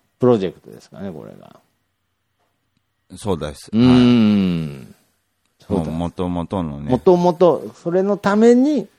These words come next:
Speaker 1: このプロジェクトのために、作られた組織ですかね。
Speaker 2: そうそうそうそうそう。
Speaker 1: うん。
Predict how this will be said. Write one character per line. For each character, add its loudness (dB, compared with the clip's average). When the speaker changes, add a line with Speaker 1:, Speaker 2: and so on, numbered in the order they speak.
Speaker 1:
こ -4
の -2
プ -2
ロ 6
ジ 6
ェ 6
ク -6
ト 6
の 4
た 6
め 6
に、 4
作 2
ら 4
れ 4
た 4
組 4
織 -8
で -20
す -20
か -20
ね。 -20
Speaker 2:
そ -4
う -2
そ -8
う -14
そ -16
う -18
そ -20
う -18
そ -20
う。 -14
Speaker 1:
う -10
ん。 -14